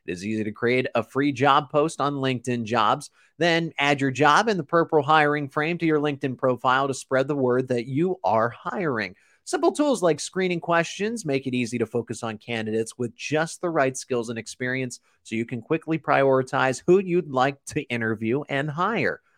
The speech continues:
That's why small businesses rate LinkedIn Jobs number one in delivering quality hires versus leading competitors.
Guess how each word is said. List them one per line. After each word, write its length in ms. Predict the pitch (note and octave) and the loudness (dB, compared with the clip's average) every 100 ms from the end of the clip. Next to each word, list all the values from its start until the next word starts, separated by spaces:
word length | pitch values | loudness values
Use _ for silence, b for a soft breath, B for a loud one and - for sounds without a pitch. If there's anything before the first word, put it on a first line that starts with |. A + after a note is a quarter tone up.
| _ _ | _ _
That's 140 | - | -6
why 140 | G2+ G#2+ | -2 0
small 260 | D3 D3+ | 4 4
businesses 520 | C#3+ D3 D3+ C#3 D3+ B2 | 6 4 4 -2 -2 4
rate 200 | C#3+ C3+ | 4 4
LinkedIn 460 | C#3 D3 D3 D3 | 0 0 -2 0
Jobs 400 | B2+ C#3 D#3 C#3+ | 4 6 4 2
number 240 | D3+ D3+ C#3+ | 2 4 4
one 400 | F3+ F#3 D#3+ - b b | 4 4 2 -4 b b
in 100 | A#2+ | -2
delivering 540 | B2+ C3 C3 C#3+ C#3+ | 2 4 2 2 -4
quality 420 | - B2 A#2+ A#2+ B2 | 0 2 2 2 0
hires 400 | A2 G2+ G#2 G#2 | 0 2 0 -2
versus 340 | G#2 G#2 A#2+ | -6 -6 -10
leading 380 | A#2 A#2 A#2 B2+ | -6 -4 -4 -6
competitors. 720 | D#3 - G#3+ G#3 G#2+ D#2 | -10 -6 0 0 0 -4